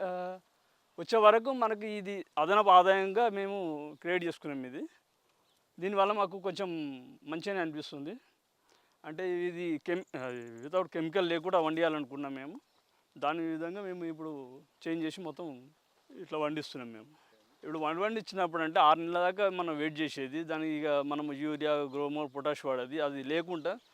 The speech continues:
సొంతంగా మేమే ఇది సీడ్ పెట్టుకున్నాం, సీడ్ తెచ్చుకొని సీడ్ పెట్టుకున్నాం. ఇప్పుడు మంచిగా అనిపిస్తుంది. అంటే తక్కువ పెట్టుబడితోటి ఎక్కువ లాభం. అంటే ఇది ఒక ఆరు నెలల నుంచి ఒక ఎనిమిది నెలల పంట వస్తది.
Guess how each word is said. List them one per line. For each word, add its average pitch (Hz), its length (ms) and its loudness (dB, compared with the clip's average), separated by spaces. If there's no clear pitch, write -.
సొంతంగా 175 380 -2
మేమే 185 340 2
ఇది 165 320 0
సీడ్ 175 280 -2
పెట్టుకున్నాం, 170 460 -2
సీడ్ 175 200 -6
తెచ్చుకొని 170 340 -6
సీడ్ 165 220 -6
పెట్టుకున్నాం. 165 500 -4
ఇప్పుడు 165 160 -6
మంచిగా 165 280 2
అనిపిస్తుంది. 160 380 -2
అంటే 170 160 -4
తక్కువ 240 680 4
పెట్టుబడితోటి 214 840 0
ఎక్కువ 190 260 2
లాభం. 151 280 8
అంటే 180 280 2
ఇది 185 200 4
ఒక 175 220 4
ఆరు 165 480 6
నెలల 185 200 -4
నుంచి 202 500 -4
ఒక 190 180 6
ఎనిమిది 180 340 2
నెలల 175 120 4
పంట 165 280 2
వస్తది. 143 360 -4